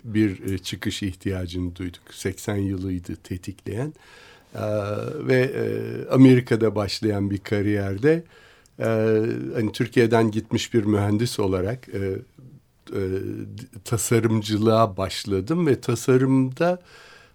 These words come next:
aslında insan odaklı tasarımın, yani ihtiyaçlara yönelik, insanların yaşamının kalitesini, e, yükseltici, geliştirici,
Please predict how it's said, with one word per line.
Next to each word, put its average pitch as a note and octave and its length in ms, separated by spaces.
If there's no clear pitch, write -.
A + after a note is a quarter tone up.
aslında C#3 800
insan C3+ 500
odaklı B2+ 640
tasarımın, F#2+ 600
yani G#2 300
ihtiyaçlara B2+ 1000
yönelik, G#2+ 580
insanların B2+ 640
yaşamının B2 640
kalitesini, A#2+ 840
e, G#2+ 60
yükseltici, A2 1300
geliştirici, A2 840